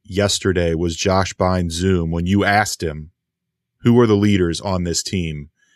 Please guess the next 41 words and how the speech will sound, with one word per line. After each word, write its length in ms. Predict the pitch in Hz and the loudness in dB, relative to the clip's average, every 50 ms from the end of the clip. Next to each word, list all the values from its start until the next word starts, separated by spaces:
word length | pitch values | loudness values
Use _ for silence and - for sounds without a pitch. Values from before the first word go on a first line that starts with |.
| _ _ | _ _
And 160 | - - 101 113 | -2 0 4 4
it 40 | |
was, 320 | 120 - - 190 156 - - - - - - 139 | 4 4 4 4 0 0 -2 -6 -14 -16 -8 0
it 160 | - 135 156 170 | 2 4 6 6
was 240 | 170 170 160 131 135 | 6 6 6 4 4
a, 380 | 135 131 131 123 120 120 117 - - - - - - - - | 4 4 4 4 4 2 0 -4 -10 -20 -20 -20 -20 -10 0
it 80 | - 156 | 4 6
was 240 | 175 180 165 135 | 8 8 8 6
a 140 | 131 131 123 | 4 2 2
very 440 | 110 101 110 120 131 135 135 135 95 | 2 2 2 2 4 4 2 2 2
entertaining 1080 | 123 127 123 120 104 - - 113 107 113 113 113 110 107 104 104 104 104 101 95 98 _ _ _ _ - - - - - | 2 0 2 0 -2 -2 -2 0 0 2 2 2 2 0 0 0 -2 -2 -4 -6 -8 _ _ _ _ -20 -20 -20 -20 -20
<laughs> 460 | - - - - - 831 807 - - | -20 -20 -18 -12 -6 0 0 0 2
dance, 640 | - 151 151 143 139 117 104 104 - - - - - | 4 2 4 4 4 2 0 -2 0 0 0 0 2
I 200 | - 120 117 110 | 2 2 2 2
will 180 | 107 104 104 101 | 2 2 2 2
say, 400 | - - - 113 98 95 95 98 | 2 2 2 4 4 4 4 4
because 280 | 101 123 - 165 151 143 | 4 4 4 4 2 2
he's, 200 | 180 196 190 220 | 2 2 2 2
he's 240 | 175 170 185 202 | 2 2 2 4
a 40 | 233 | 2
savvy 380 | - - 143 123 123 120 123 113 | 2 4 4 4 4 4 2 2
veteran. 340 | 104 127 180 185 - 107 101 | 4 4 2 2 0 -2 0
He 140 | 151 190 | 2 2
knew 240 | 185 190 214 220 214 | 4 6 6 6 6
exactly 800 | 175 127 117 95 92 92 92 98 123 135 139 131 - 110 107 101 | 6 4 2 -2 -4 -2 0 2 2 2 0 0 -2 0 0 2
what 180 | 92 104 - | 2 2 2
you 160 | 104 104 104 95 | 2 0 2 2
were 140 | 95 90 | 0 0
<laughs> 180 | 90 87 - - | -2 -6 0 4
going 320 | 156 139 131 127 120 110 | 4 6 6 4 2 -2
for, 300 | 92 - - 98 95 92 | -2 -2 -2 0 2 2
and 100 | 98 101 | 2 2
he 100 | 131 123 | 4 4
asked 300 | 123 135 160 160 - - | 4 4 2 0 -2 -2
you 100 | 120 113 | -2 2
what 140 | 107 107 104 | 2 2 0
the 160 | - 104 101 | 0 0 2
end 160 | 101 101 98 92 | 2 2 2 0
game 220 | 101 101 98 95 | 0 0 0 0
was, 320 | 95 95 98 98 95 90 | 0 0 0 0 0 0
and, 160 | 101 101 95 | -2 -2 -4